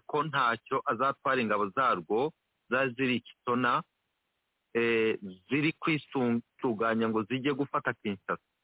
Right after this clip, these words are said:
Angola yemereye ingabo z'u Rwanda kunyura ku, eh, ku kibuga cy'indege cya Njeri, nyuma barahindukirana n'indege z'intambara batangira kubarasa. Imyitwarire ya Angola nta kindi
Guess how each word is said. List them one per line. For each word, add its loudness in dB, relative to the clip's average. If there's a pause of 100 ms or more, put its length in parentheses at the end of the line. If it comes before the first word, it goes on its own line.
(680)
Angola 0
yemereye 0
ingabo -2
z'u -2
Rwanda 0
kunyura -2
ku, -8 (160)
eh, 2
ku -12 (140)
kibuga -4
cy'indege -2
cya 0
Njeri, -2 (440)
nyuma 2
barahindukirana 0 (440)
n'indege 0 (220)
z'intambara 0 (180)
batangira 0
kubarasa. -2 (1600)
Imyitwarire 0
ya 2
Angola 0
nta -4
kindi -4